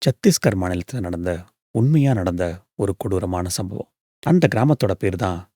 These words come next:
எட்டகட்டா. சத்தீஸ்கர் மாநிலத்துல இருக்கிற தண்டேவாடா அப்படிங்கிற மாவட்டத்துல இருக்கிற அடர்ந்த காட்டுக்கு நடுவுல இருக்கிற ஒரு சின்ன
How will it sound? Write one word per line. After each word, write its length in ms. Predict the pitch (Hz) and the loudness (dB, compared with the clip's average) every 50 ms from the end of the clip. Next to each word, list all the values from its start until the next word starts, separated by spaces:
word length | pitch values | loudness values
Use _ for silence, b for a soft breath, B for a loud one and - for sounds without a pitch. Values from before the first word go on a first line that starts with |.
| _ _ _ _ _ - | _ _ _ _ _ -8
எட்டகட்டா. 460 | - 92 - 110 90 85 80 - - - _ _ _ _ _ _ _ _ _ _ _ _ _ _ _ - | -8 -4 -4 -4 -4 -4 -2 -2 -4 -4 _ _ _ _ _ _ _ _ _ _ _ _ _ _ _ -4
சத்தீஸ்கர் 480 | - 208 - - 302 226 - - - 104 | -2 -2 2 4 2 2 4 2 2 2
மாநிலத்துல 340 | 104 98 92 95 92 104 95 | 2 0 0 0 0 0 0
இருக்கிற 280 | 92 92 90 - 110 95 90 85 82 _ _ _ _ _ _ - | 0 -2 -2 -4 -2 -2 -2 -2 -4 _ _ _ _ _ _ -10
தண்டேவாடா 640 | 147 113 110 127 147 170 156 127 110 98 98 95 92 101 - _ _ | -2 0 2 2 4 6 6 6 6 4 4 2 0 -2 -6 _ _
அப்படிங்கிற 520 | - - - _ - 92 107 98 95 90 90 | -6 -6 -6 _ -4 -2 0 0 0 -2 -2
மாவட்டத்துல 540 | 87 90 92 95 90 85 - - - 101 87 | -2 -2 -2 -2 -2 -4 -6 -8 -4 -4 -4
இருக்கிற 260 | 87 - - 123 156 185 _ _ _ _ _ _ - - | -4 -4 -2 -4 -4 -4 _ _ _ _ _ _ -4 -2
அடர்ந்த 400 | 135 131 190 190 190 185 160 131 - | -2 2 2 4 4 4 4 2 0
காட்டுக்கு 560 | - - 175 196 _ _ - - - - - | 0 -2 -2 -2 _ _ -6 -6 -4 -4 -6
நடுவுல 280 | 101 95 90 95 92 87 | -4 -2 -2 0 -2 -2
இருக்கிற 240 | 85 - - 95 90 85 78 110 _ _ - | -4 -4 -2 -2 0 -2 -2 -6 _ _ -8
ஒரு 180 | 123 104 95 92 | -4 -4 -2 -2
சின்ன 300 | - 98 95 92 92 | -2 -4 -2 -2 -2